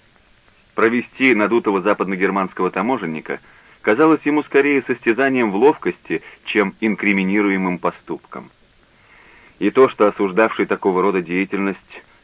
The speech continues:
сверхщепетильный Мун был вынужден задним числом одобрить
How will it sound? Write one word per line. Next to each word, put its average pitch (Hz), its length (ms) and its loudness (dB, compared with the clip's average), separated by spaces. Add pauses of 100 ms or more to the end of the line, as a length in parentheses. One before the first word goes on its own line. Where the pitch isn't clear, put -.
сверхщепетильный 104 840 0
Мун 107 340 0 (220)
был 85 220 -2
вынужден 90 460 -4
задним 90 300 -6
числом 92 560 -8
одобрить 87 640 -4